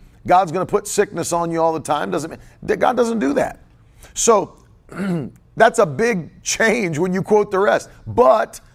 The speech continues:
the Lord delivers them out of them all." Glory to God. So look,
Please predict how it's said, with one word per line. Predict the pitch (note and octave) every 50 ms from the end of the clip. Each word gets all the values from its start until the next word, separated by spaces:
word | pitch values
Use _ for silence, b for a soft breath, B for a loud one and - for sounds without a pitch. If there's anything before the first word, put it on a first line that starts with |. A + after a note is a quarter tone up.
| b b b
the | - G3+
Lord | G#3+ G#3 G3+ G#3 A3+ A#3+ A#3+ G#3+ F3
delivers | C#3 F#3+ G3 F#3+ G#3 A#3+ C4+ A#3+ G#3 A3+ G3+ D#3+ B2 G#2+
them | C#3 D3 C#3 C#3+ E3+ G3 G#3+ G#3 b b b b - -
out | D#3+ F3+ G#3 A3+ A3+
of | A3+ A3+ A3+ F#3 F3+
them | A3 A3+ A3+ A#3 G#3 F3 - _ _ _
all." | - A3+ A#3+ A#3+ A3+ F#3+ C3+ - - - - -
Glory | - F3 F3 D3 B2+ A2
to | G#2+
God. | F#2+ G#2 C#3+ D#3+ B2 F2 - - - - b b b b b b b b b b b b
So | - - A#3+ A3+
look, | A3 B3 B3+ - - - b